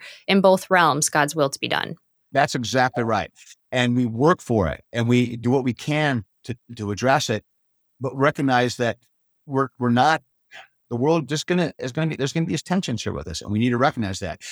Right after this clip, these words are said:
Speaker 2: But we are faithful in our own lives and as a church, and we keep investing. So that's why churches that really care about these things are gonna do things like go and visit people who are sick and dying. They're gonna do that. They're going to care for the unwed mother. They're gonna provide support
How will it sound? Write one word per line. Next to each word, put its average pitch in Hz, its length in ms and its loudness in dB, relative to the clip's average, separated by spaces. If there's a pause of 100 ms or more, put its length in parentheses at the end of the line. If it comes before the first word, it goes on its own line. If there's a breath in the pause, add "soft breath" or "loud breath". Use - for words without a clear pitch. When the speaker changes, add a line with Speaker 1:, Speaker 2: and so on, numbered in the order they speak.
Speaker 2:
But 120 80 -4
we 165 240 4
are 147 160 4 (180)
faithful 123 500 -4
in 107 100 -2
our 101 200 4
own 139 140 0
lives 131 320 -2 (220)
and 101 120 -4
as 95 80 -4
a 92 80 -6
church, 131 380 0 (280)
and 135 80 -2
we 143 80 -4
keep - 220 -10
investing. 143 560 -2
So - 120 -8
that's 170 200 0
why 135 200 2 (340)
churches 180 400 2
that 135 140 0
really 143 160 -2
care 120 240 0
about 143 240 2
these 110 200 -2
things 113 300 0
are 110 100 0
gonna 123 200 0
do 113 240 -2
things 123 340 0
like 110 240 -2 (380)
go 131 160 4
and 143 140 4
visit 156 280 2
people 101 240 -4
who 98 80 0
are 92 140 0
sick - 300 -6
and 87 120 -6
dying. - 280 -8 (360)
They're 120 80 -6
gonna 123 140 2
do 123 320 0
that. 113 260 0 (240)
They're 123 100 -4
going 135 240 0
to 113 220 -10
care 147 280 0
for 127 120 -4
the 110 140 -2
unwed 107 400 -2
mother. 95 380 -6
They're 113 100 -4
gonna 120 160 -2
provide 113 580 -2 (180)
support - 520 -2